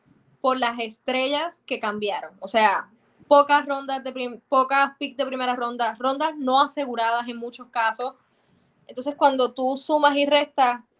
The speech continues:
dices, "¿Y qué estás esperando? Construir a-, alrededor de Markelle Fultz, que está lesionado, y su lesión es progresiva, porque eso lo supimos el año pasado, aunque es muy buen jugador".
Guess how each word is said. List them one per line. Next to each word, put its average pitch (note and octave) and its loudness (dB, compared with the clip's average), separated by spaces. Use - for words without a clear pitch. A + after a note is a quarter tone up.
dices, A3+ -10
"¿Y G#3+ -6
qué G#3+ -12
estás B3+ 0
esperando? C#4 0
Construir A#3 -4
a-, B3+ 4
alrededor A#3+ -4
de B3+ -6
Markelle B3+ -8
Fultz, C#4 -10
que B3 -6
está A3+ -4
lesionado, C4 -2
y B3 -8
su A#3+ -4
lesión A#3 -6
es A#3+ -6
progresiva, B3+ 4
porque G#3 -8
eso A#3 -2
lo A#3 0
supimos A#3 -4
el A#3+ 0
año A3 -4
pasado, C4 4
aunque A#3+ 0
es A#3 -12
muy C4 -4
buen B3 -8
jugador". A#3+ -2